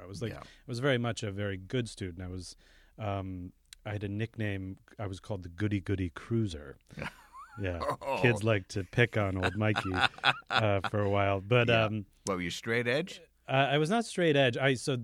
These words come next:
Speaker 1: the, the Goody Goody Cruiser, that we can just call it the G G C, uh,
Speaker 2: Sure,
Speaker 1: to
Speaker 2: yes.
Speaker 1: save some time. Uh, <laughs> in my junior high school, uh,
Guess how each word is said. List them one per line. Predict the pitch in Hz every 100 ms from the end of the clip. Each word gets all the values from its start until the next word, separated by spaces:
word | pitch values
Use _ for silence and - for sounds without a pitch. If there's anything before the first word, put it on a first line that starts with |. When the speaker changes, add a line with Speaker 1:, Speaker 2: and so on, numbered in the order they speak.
| 123 _ _
Speaker 1:
the, | 139 123 113 113 117
the | 127 120 104 - _
Goody | 156 151
Goody | 139 110
Cruiser, | - 135 117 110
that | 107
we | 110 107
can | 113 101
just | 95 -
call | 104
it | 95
the | 95
G | 95 95
G | 92
C, | - 107 98 101 110
uh, | 110 101
Speaker 2:
Sure, | 98 -
Speaker 1:
to | 62
Speaker 2:
yes. | 62 78
Speaker 1:
save | 87 107
some | - 98
time. | 101 98 101 - - - - -
Uh, | 147 135 135 135 135 - 180 -
<laughs> | 196 185 - 95 - - _ -
in | 151 160
my | 165
junior | 151 180 165
high | 165
school, | 165 160 147 135 120
uh, | 135 131 127 120